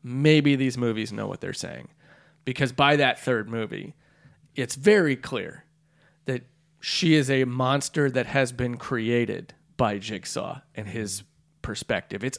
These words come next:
almost like the Republican Party looking at Donald Trump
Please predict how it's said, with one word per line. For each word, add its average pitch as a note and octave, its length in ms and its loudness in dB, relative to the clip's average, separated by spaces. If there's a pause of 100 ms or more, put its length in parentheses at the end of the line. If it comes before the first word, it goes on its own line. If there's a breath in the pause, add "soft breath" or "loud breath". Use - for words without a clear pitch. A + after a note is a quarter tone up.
almost E3+ 460 4
like D#3 240 2
the C#3+ 80 0
Republican C#3 640 -2
Party C3+ 360 0
looking B2 360 -4
at A#2+ 100 -6
Donald G#2+ 320 -6
Trump - 340 -10